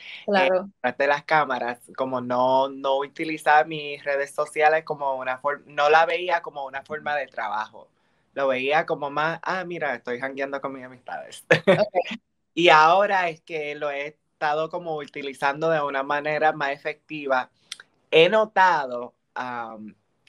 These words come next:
Speaker 2: que es bien, eh, que para mí es nuevo, porque como estoy acostumbrada a tar-,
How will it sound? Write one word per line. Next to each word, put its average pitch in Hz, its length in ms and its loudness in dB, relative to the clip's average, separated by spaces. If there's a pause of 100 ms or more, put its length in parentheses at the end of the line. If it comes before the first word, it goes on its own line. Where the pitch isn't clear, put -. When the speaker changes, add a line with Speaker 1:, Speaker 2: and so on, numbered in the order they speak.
Speaker 2:
que 131 240 -2
es 131 200 -14
bien, 160 400 -2
eh, 147 160 -8 (240)
que 139 120 -4
para 120 280 0
mí 151 220 -6
es 190 140 -8
nuevo, 160 460 -2
porque 117 400 -6 (120)
como 117 280 -10
estoy - 440 -6
acostumbrada 147 680 2
a 143 60 -2
tar-, 139 200 -2